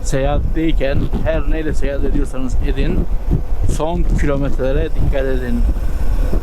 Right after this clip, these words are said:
Aa, Aliya tabelası gözüktü. Şükür be. Daha henüz mola veremedim yalnız. Aç açına gidiyoruz.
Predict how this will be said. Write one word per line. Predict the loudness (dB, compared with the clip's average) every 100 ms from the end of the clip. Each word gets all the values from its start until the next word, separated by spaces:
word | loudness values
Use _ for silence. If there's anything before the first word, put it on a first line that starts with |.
| -4 _
Aa, | -4 -2
Aliya | 0 0 0
tabelası | 0 0 0 -2 -2
gözüktü. | 0 0 0 0 0 0 0 0 0
Şükür | -2 0 0 0
be. | 0 0 -2 0 0 0 0 0 0 2 2 0 0 0 0 0 2 0 0 0 2 2 2 2
Daha | 0 0
henüz | 0 0
mola | 0 0 0
veremedim | 0 0 0 0 0
yalnız. | 0 0 0 0 0 2 2 0 0 0 2 2 2 2 2 2 2 0
Aç | 0 -2
açına | -2 0 2
gidiyoruz. | 2 0 0 -2 0 0